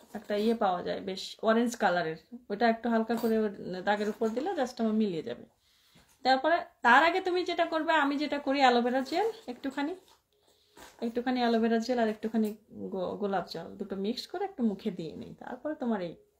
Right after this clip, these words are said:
প্রোডাক্টটা একটুখানি দিই। বেশি প্রোডাক্ট দেই না বলেই কিন্তু, মানে, ন্যাচারাল লুকসটা ন্যাচারাল থাকে, নইলে পুরো দেখা যাচ্ছে যে আমি তো এ-,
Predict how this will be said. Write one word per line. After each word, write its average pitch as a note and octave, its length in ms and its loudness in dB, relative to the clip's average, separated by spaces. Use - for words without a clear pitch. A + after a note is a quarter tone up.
প্রোডাক্টটা F3 380 -6
একটুখানি F3 400 -12
দিই। - 240 -12
বেশি C4+ 300 4
প্রোডাক্ট C4+ 580 2
দেই C4 160 4
না C#4 120 4
বলেই D4 240 0
কিন্তু, C#4+ 240 0
মানে, C#4 280 4
ন্যাচারাল G3+ 500 2
লুকসটা G#3 480 -6
ন্যাচারাল F3+ 420 -4
থাকে, - 340 -10
নইলে F#3 420 -6
পুরো G3+ 180 -2
দেখা G#3 240 -2
যাচ্ছে A3+ 300 -4
যে - 80 -4
আমি D4 200 4
তো F#4 80 0
এ-, C4 300 4